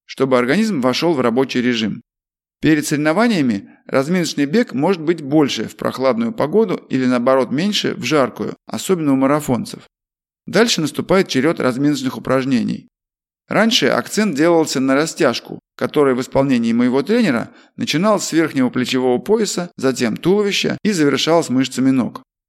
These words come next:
В последние же двадцать лет исследования показали, что чрезмерно усердная растяжка перед тренировкой и соревнованиями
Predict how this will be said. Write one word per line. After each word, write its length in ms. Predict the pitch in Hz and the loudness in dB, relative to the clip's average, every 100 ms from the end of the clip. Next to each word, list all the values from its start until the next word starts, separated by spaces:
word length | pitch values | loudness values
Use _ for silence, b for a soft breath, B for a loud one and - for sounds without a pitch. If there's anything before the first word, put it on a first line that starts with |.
| _ _ _ | _ _ _
В 100 | - | -8
последние 480 | - 143 175 170 160 | -2 0 2 2 0
же 140 | 147 156 | -4 0
двадцать 340 | 185 247 - | 2 2 2
лет 340 | 147 110 - | 0 0 -4
исследования 440 | - - 214 185 156 | -4 2 2 0 -4
показали, 600 | - 151 156 156 104 - _ | -2 -2 0 0 0 -4 _
что 220 | - - | -6 -4
чрезмерно 580 | 135 151 165 156 117 120 | -2 -2 0 2 0 -2
усердная 460 | 139 147 131 110 110 | -2 0 0 0 0
растяжка 500 | 117 - 143 - 107 | -2 0 -2 -2 -4
перед 360 | - 131 113 | -2 -2 -2
тренировкой 500 | - 131 131 113 - | -2 2 2 0 -4
и 160 | - - | -8 -6
соревнованиями 720 | - 113 135 202 220 135 107 | -4 0 0 0 2 0 0